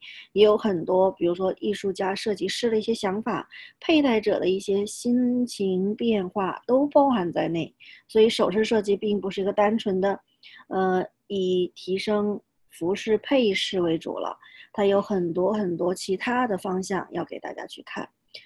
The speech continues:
然后呢，继续看下面就是就业前景。就业前景在我经验来讲，大部分的首饰设计毕业的学生呢，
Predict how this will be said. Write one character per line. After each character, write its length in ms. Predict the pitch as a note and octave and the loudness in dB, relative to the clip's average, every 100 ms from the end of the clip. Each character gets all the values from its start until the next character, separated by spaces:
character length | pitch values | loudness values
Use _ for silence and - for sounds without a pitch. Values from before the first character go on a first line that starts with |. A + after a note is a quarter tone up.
| - - - | -20 -20 -4
然 240 | - A3+ B3+ | 4 4 6
后 260 | C#4+ C#4 | 6 8
呢， 340 | C4 A#3+ A#3+ A#3+ | 8 8 6 6
继 200 | D4 C#4 | 4 4
续 160 | C4+ | 4
看 280 | B3+ D4 B3+ | 2 4 4
下 280 | A#3+ C4+ B3 | 4 4 6
面 180 | A#3 A3 | 4 2
就 100 | A3 | 0
是 140 | A3 | -2
就 240 | - A#3+ | 2 4
业 160 | A3 G3+ | 6 4
前 320 | - G3+ F#3+ | 2 -2 0
景。 260 | G#3+ F3 - - - - - | 0 -2 -4 -14 -20 -20 -20
就 160 | - G#4 | 2 8
业 100 | G4 | 8
前 220 | D4+ D#4+ | 8 6
景 180 | E4 B3 | 6 6
在 140 | D4+ | 6
我 400 | C#4 G3 E3+ C3 - _ _ _ | 6 6 4 2 -2 _ _ _
经 280 | - D#4 F#4 | 2 6 8
验 180 | D4+ | 8
来 160 | A3 F#3 | 6 4
讲， 220 | F#3 - | 0 -2
大 200 | - C#4+ | 0 0
部 140 | A#3 G#3+ | 0 -4
分 260 | G3+ F#3 | -2 0
的 160 | E3+ E3 | 0 -2
首 320 | - G3+ D#3+ | 0 0 0
饰 240 | - F#3 | -2 -2
设 300 | F3+ - G#3+ | -2 2 2
计 500 | F#3 - F3+ E3 G#2+ - - - | 2 0 0 0 -4 -8 -12 -6
毕 180 | A3+ | -2
业 140 | G3+ F#3 | 4 4
的 100 | F3+ | 4
学 240 | - D#3 | 2 0
生 300 | G3+ A#3+ B3 | 2 2 4
呢， 260 | A3+ F#3 | 4 2